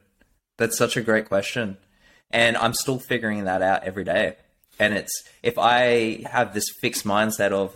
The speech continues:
"This is it for the rest of my life," then I, there's no way of knowing what's working, what's not working. So it's, it's about constantly testing. If, if we're talking food, um, I had a bit of gut issues,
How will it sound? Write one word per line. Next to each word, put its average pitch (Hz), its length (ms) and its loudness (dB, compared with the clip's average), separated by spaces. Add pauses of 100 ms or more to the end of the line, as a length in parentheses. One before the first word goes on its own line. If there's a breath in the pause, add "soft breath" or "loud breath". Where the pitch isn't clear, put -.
"This 107 260 -2
is 101 160 -4
it 107 300 -2
for - 80 -10
the 104 80 -4
rest 98 200 -2
of 98 40 -10
my 90 100 -2
life," 98 420 0 (500)
then 113 280 2
I, 110 220 2
there's 117 420 -4
no 131 160 0
way 113 200 4
of 101 140 -4
knowing 101 520 -4
what's - 460 -4
working, 101 480 -2
what's 92 220 -6
not 98 140 -4
working. 101 280 -4
So 104 120 0
it's, 113 320 0
it's 127 200 -8
about 214 220 -2
constantly - 380 -4
testing. - 440 -2
If, - 140 0
if - 180 0
we're 233 80 4
talking 185 340 -4
food, 151 480 -2 (680 soft breath)
um, 135 560 2 (540)
I 131 80 0
had 175 140 0
a 185 40 -4
bit 185 120 -6
of 113 80 -4
gut 123 180 4
issues, 113 560 -4